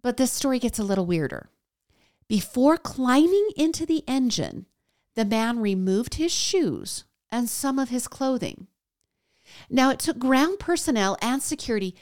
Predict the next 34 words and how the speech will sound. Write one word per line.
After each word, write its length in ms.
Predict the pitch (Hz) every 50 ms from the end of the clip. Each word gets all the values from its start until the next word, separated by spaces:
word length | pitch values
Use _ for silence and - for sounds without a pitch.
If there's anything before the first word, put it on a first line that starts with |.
| _ _ -
several 720 | - - - - - - 254 240 269 269 302 311 311 311
minutes 360 | 285 262 214 170 - - -
to 100 | - 202
find 340 | - - 202 180 190 214 233
the 60 | 247
man 340 | 233 214 202 196 208 220 214
with 160 | 202 190 -
the 60 | -
help 320 | 180 165 - 196 190 - -
of 100 | 190 170
an 160 | 180 170 - _ -
airline 500 | - 220 269 339 370 330 247 196 160 147
pilot 420 | - - 143 135 143 151 151 - _ _ _ _ _ _ _ _ _ _ _ _ _ _ _
who 160 | - 285 277
saw 400 | - - - - - 269 277 339 427 453
the 120 | 403 330 240
man 320 | 202 190 185 185 185 185
running 340 | 190 202 220 247 294 311 302 -
and 160 | 226 226 214
removing 480 | 208 208 202 196 214 247 254 247 196 180
his 180 | 180 185 180 -
clothes. 640 | - - - 220 294 320 - - - - - - - _ _ _ _ _ _ _ _ _ _ _ _ _ _ _ - - - - -
Now, 180 | - 262 269 277
the 140 | 269 294 -
engine 440 | 302 320 330 330 339 330 302 294
was 320 | 254 262 247 247 240 240 - - -
initially 480 | 220 220 214 208 202 - - 196 196 185
reported 480 | 185 180 175 - 196 175 165 175 170 -
as 380 | - 180 170 165 160 151 - - _ _ _ _ _ _
not 640 | - 180 180 180 180 185 190 185 180 175 - - - - -
running 540 | - 180 190 180 170 139 110 - - - - _ _ _
at 180 | - 196 180 -
the 80 | 180
time, 420 | - - 165 123 87 65 64 -